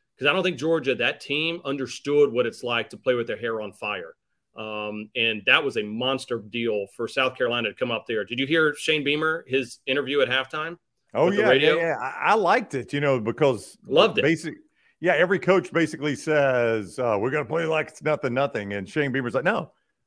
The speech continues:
Speaker 2: let's
Speaker 1: No,
Speaker 2: play
Speaker 1: we
Speaker 2: like
Speaker 1: whooped
Speaker 2: we
Speaker 1: their
Speaker 2: got the
Speaker 1: ass.
Speaker 2: lead and keep, try, try to keep scoring."
Speaker 1: Yeah, he goes, "No, yeah, yeah, we whooped their ass in the first half.
Speaker 2: Yeah.
Speaker 1: We're gonna continue to do it." And I don't, I, like, I love it, you know.
Speaker 2: I do
Speaker 1: And
Speaker 2: too.
Speaker 1: gu-, guess what? I mean, Georgia went back at him, and it wasn't a,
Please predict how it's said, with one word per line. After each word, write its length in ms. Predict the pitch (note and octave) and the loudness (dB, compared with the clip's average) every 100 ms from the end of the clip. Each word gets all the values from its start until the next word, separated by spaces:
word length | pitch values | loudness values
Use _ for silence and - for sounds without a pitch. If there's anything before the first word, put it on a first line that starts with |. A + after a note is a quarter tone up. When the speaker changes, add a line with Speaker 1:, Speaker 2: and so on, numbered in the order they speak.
| _ | _
Speaker 2:
let's 80 | B2 | 2
Speaker 1:
No, 60 | |
Speaker 2:
play 100 | F3+ | 6
Speaker 1:
we 40 | A3+ | 8
Speaker 2:
like 100 | A3 | 10
Speaker 1:
whooped 80 | F3+ | 8
Speaker 2:
we 40 | |
Speaker 1:
their 100 | G#3 | 8
Speaker 2:
got 60 | A3 | 6
the 60 | G3+ | 2
Speaker 1:
ass. 40 | |
Speaker 2:
lead 120 | A3+ | 0
and 80 | F3+ | 0
keep, 360 | G#3 F#3 E3+ C3 | -2 -2 -4 -6
try, 240 | - F#3 | 0 0
try 140 | F#3+ G3+ | 2 -2
to 80 | |
keep 180 | F#3+ G#3 | 0 -4
scoring." 460 | - F#3+ F#4+ - - _ _ C3 | 2 4 4 0 -14 _ _ -2
Speaker 1:
Yeah, 280 | G#3 D#3 F#2+ | -2 -2 -6
he 80 | A#2 | -4
goes, 180 | D3 C3+ | -2 -2
"No, 220 | E3 D#3 | -2 -2
yeah, 140 | G#2 | 0
yeah, 120 | A#2 A2+ | -2 -2
we 140 | C3 | -2
whooped 200 | C#3 D3 | 0 0
their 140 | D#3+ | 2
ass 220 | D3+ F#3 C#3+ | 0 0 -2
in 60 | |
the 60 | A#2+ | -4
first 220 | C#3 A#2+ | -2 -2
half. 100 | - | 2
Speaker 2:
Yeah. 100 | F3 | 2
Speaker 1:
We're 60 | F#4 | 0
gonna 120 | - | -4
continue 400 | A#2+ B2 C#3+ C3 | -4 -2 -2 -2
to 80 | C3 | -6
do 240 | D3+ A3 | -2 0
it." 120 | G#2+ | -2
And 60 | B2+ | 0
I 40 | |
don't, 220 | D#3 F3+ | 0 -2
I, 80 | D3 | -4
like, 220 | C#3 C#3+ C#3 _ _ _ | -2 -2 -4 _ _ _
I 80 | B2+ | 0
love 180 | G#3 B3+ | 2 0
it, 180 | - - | -4 -8
you 100 | B2+ | -8
know. 140 | C#3+ A2+ | -2 2
Speaker 2:
I 80 | |
do 80 | B2 | 6
Speaker 1:
And 100 | F#3+ | 6
Speaker 2:
too. 260 | - B3+ G3+ | 4 2 0
Speaker 1:
gu-, 60 | E3+ - _ | -4 -8 _
guess 220 | - D#3+ F#3+ | -2 -2 0
what? 260 | A3 G#2+ | 0 0
I 20 | |
mean, 160 | A#2 A#2 | -4 -4
Georgia 600 | G#2+ D3 F3 C3+ C3 B2 - _ B2 | 0 0 2 4 4 4 -2 _ -4
went 160 | C3+ | -2
back 240 | B2 A#2 C#3 | 0 0 0
at 180 | F3+ | 0
him, 120 | D#3 C#3 | -2 -2
and 100 | A#2+ | -2
it 80 | |
wasn't 300 | B2+ C3+ C3 | 0 0 0
a, 120 | A#2+ | -2